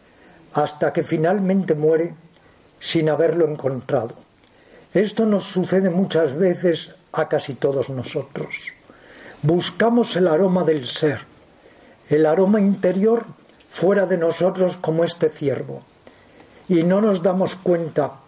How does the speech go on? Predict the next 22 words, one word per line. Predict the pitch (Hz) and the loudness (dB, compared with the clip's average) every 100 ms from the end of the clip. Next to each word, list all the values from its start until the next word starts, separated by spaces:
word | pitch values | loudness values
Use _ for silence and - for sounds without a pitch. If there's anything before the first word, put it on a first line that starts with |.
| _ _ _ _ _ - | _ _ _ _ _ -6
de | 143 165 | -2 0
que | 170 | 0
lo | 160 | 0
importante | 165 156 156 151 180 196 190 | -2 -2 -2 0 -2 -2 -2
es | 185 - | -2 -2
también | 156 156 165 160 | -2 0 0 0
empezar | 143 143 151 139 160 156 - - | -2 -2 -2 0 0 -2 -4 -4
a | 147 | -4
mirar | 143 143 147 143 131 | 0 0 0 0 -2
dentro | 170 208 208 - 165 | 0 0 0 0 0
de | 160 | 2
nosotros | 151 143 151 147 135 | 0 -2 0 0 -2
mismos. | 135 139 - 170 156 - - - - - - - - - | -2 -4 -4 -10 -10 -8 -10 -12 -20 -20 -20 -20 -20 -10
Por | 196 165 196 | 0 0 2
un | 226 214 | 2 2
lado, | 214 220 220 214 | 2 2 0 -2
consideramos | - 170 170 - 165 151 156 165 180 170 185 180 - - - - - - - - | 0 0 -2 -4 -2 2 2 2 0 -2 -6 -8 -18 -20 -20 -20 -20 -20 -20 -2
que | 165 180 196 - | 2 2 0 -4
hay | 170 202 - | -2 -2 -2
que | 208 | -2
vivir | 175 165 180 160 | 0 0 0 0
bien, | 143 170 131 | 0 0 0